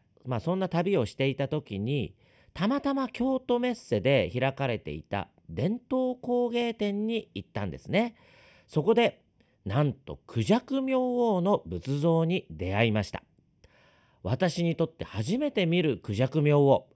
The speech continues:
もう、ものすごく緻密に彩色がなされていて、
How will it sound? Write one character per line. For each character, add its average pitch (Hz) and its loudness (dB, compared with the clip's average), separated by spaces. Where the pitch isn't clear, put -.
も 117 2
う、 - 4
も 120 6
の 277 4
す 427 -6
ご 440 -2
く - -14
緻 - -2
密 180 0
に 175 2
彩 175 2
色 170 -4
が 160 2
な 156 2
さ 160 0
れ 131 2
て - -4
い 90 -4
て、 127 2